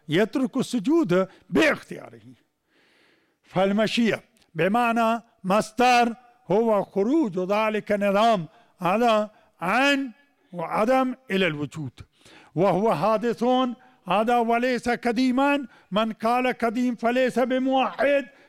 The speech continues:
كما فرد في، ورد في الروايات، وذلك نفس ذلك النظام باعتبار تحققه في الخارج يعبر عنه مشيئة بمعنى اسم المصدر.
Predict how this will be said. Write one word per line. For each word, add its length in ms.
كما 320
فرد 340
في، 200
ورد 400
في 120
الروايات، 500
وذلك 720
نفس 760
ذلك 380
النظام 540
باعتبار 800
تحققه 960
في 120
الخارج 520
يعبر 480
عنه 300
مشيئة 380
بمعنى 600
اسم 260
المصدر. 440